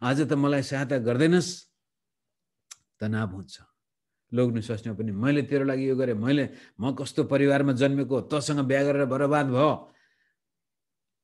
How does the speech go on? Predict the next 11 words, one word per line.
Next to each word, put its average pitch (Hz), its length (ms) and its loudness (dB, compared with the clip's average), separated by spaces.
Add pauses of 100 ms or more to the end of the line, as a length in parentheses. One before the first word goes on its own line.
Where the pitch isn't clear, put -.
अनि 107 140 -6
जसको 107 320 -4
कारण 117 380 -4 (680)
त्यहाँ 98 300 -8
तनाव 98 320 -8
हुन्छ। 87 240 -18 (380)
तर 151 140 -4
त्यसको 196 400 -2
सट्टामा 98 640 -8 (920)
म 110 220 -2
मेरो 101 380 -6